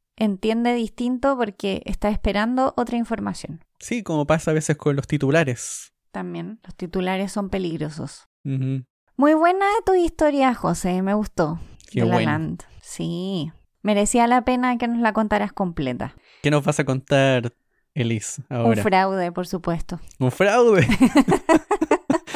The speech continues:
Speaker 1: Hablábamos con José que yo siempre cuento fraudes.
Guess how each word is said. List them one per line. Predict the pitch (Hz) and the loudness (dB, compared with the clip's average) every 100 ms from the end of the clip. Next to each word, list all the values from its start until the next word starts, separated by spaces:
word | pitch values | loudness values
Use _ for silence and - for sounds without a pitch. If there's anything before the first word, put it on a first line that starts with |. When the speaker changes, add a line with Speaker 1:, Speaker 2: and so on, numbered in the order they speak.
| 339 - 349 - 285 - - 349 330 - - 349 311 269 | -4 -2 -4 0 -2 -2 -8 -16 -14 -14 -10 -8 -8 -2
Speaker 1:
Hablábamos | 233 226 233 240 254 240 | 0 4 4 6 4 2
con | 220 | 0
José | 208 214 - 208 | 2 0 0 0
que | 233 | 2
yo | 214 | 0
siempre | 208 185 190 180 | 0 -2 0 2
cuento | 208 196 202 | 0 0 -4
fraudes. | 202 202 190 160 170 | 0 0 0 -4 -6